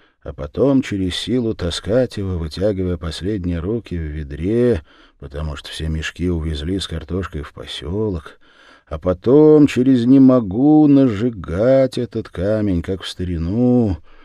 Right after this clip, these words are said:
Но на диво и сама начинала, не верила, что достанет мочи,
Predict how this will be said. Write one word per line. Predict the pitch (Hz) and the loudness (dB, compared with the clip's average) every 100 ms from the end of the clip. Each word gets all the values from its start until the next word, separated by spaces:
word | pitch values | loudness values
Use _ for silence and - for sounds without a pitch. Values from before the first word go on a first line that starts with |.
| _ _ _ | _ _ _
Но | 76 92 | -2 2
на | 135 147 | 4 4
диво | 107 135 170 160 | 4 2 4 2
и | 139 | 0
сама | - 120 113 127 180 | -2 -2 -2 -2 -4
начинала, | 156 - 151 139 123 98 76 | -6 -8 -8 -6 -4 -4 -6
не | 76 80 | -4 -4
верила, | 76 98 143 151 139 113 | -4 -2 -2 -2 -4 -4
что | - | -8
достанет | 117 113 - 123 120 101 92 | -6 -6 -6 -4 -4 -4 -4
мочи, | 110 139 - 123 | -2 0 0 -2